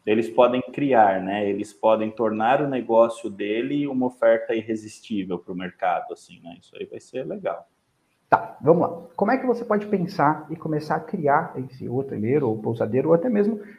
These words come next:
Speaker 2: ah, se você tem um, aluga pra temporada e et cetera, você pode enquadrar nesse meio da, de uma oferta. Como é que você pode começar a pensar? Hoje,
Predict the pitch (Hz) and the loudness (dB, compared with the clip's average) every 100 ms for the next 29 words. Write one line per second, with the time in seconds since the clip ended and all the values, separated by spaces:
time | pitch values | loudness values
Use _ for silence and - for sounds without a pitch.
0 | - 180 175 175 180 175 - 170 160 156 | -4 0 2 0 -2 -2 0 0 0 0
1 | 170 147 131 135 147 135 131 123 - _ | -2 0 -2 -4 -6 -4 -4 -6 -10 _
2 | _ 151 139 143 143 - 135 117 110 139 | _ -2 0 0 -4 -6 -4 0 2 4
3 | 160 135 123 123 123 120 113 - 156 165 | 4 4 2 0 -2 -2 -2 -2 -4 -6
4 | - 143 156 151 - _ _ _ 190 196 | 2 4 4 2 -8 _ _ _ -8 -4
5 | 214 208 175 151 165 202 165 175 - 214 | 4 4 4 4 2 2 -4 -6 -4 -2
6 | 160 143 170 175 - 160 165 165 156 151 | 0 0 -2 -8 -2 2 4 4 4 2
7 | 139 - - 131 147 190 - - _ _ | 2 -2 -8 -4 -2 -2 -4 -18 _ _
8 | _ _ _ _ _ _ _ _ 254 349 | _ _ _ _ _ _ _ _ 0 0
9 | 302 254 - - 220 202 208 208 208 196 | -2 -2 -4 -2 -2 0 -2 -2 -6 -4
10 | 185 185 208 196 180 - - _ - 180 | -4 0 0 0 -6 -8 -20 _ 2 4
11 | 139 117 - 110 | 4 0 -8 -12